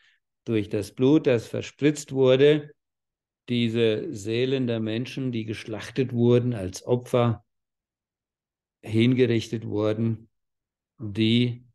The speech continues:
werden lebendig, Offenbarung zwanzig, vier bis sechs, vor der tausendjährigen Friedensherrschaft und herrschen dann mit dem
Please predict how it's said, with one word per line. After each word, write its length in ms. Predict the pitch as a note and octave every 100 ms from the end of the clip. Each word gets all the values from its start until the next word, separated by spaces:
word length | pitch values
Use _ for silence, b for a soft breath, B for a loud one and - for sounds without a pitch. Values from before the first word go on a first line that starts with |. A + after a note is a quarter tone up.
| -
werden 540 | G2+ G2 G2+ G#2+ A2+
lebendig, 800 | G#2 G2 F2 F#2 G#2 G#2+ G2 -
Offenbarung 600 | G2+ G#2 G#2 F#2+ F#2+ G2
zwanzig, 680 | - G2 F#2+ A2+ - G2+ -
vier 200 | A2+ G2+
bis 180 | G2+ -
sechs, 500 | G#2 A#2+ C3+ - - _ _ _ _ _ _ _ _ _ _ _ _ _ _ _ _
vor 320 | - A2+ A2
der 220 | A2+ G#2+
tausendjährigen 720 | G#2+ G#2+ A2 G#2 A2+ G#2 G#2 G#2
Friedensherrschaft 1120 | A2 G2+ G#2 - G2+ G2+ G#2 F#2 - - - _ _ _ _ -
und 280 | G#2 G#2
herrschen 460 | - F#2+ G2+ - A2
dann 340 | G2 F#2+ F#2 -
mit 580 | G#2+ G2+ G#2+ A2 - - -
dem 460 | G#2+ G2 A2+ -